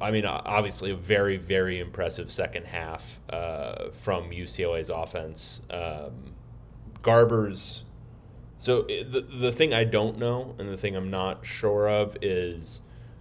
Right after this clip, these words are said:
um, what the circumstances exactly were for, uh, Garbers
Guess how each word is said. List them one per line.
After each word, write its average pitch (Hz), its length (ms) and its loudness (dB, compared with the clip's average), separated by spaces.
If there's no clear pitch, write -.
um, 82 560 0
what 110 320 6
the 104 80 -2
circumstances 104 880 -2
exactly 90 680 -4
were 110 520 2
for, 95 760 2
uh, 90 360 2
Garbers 98 840 -2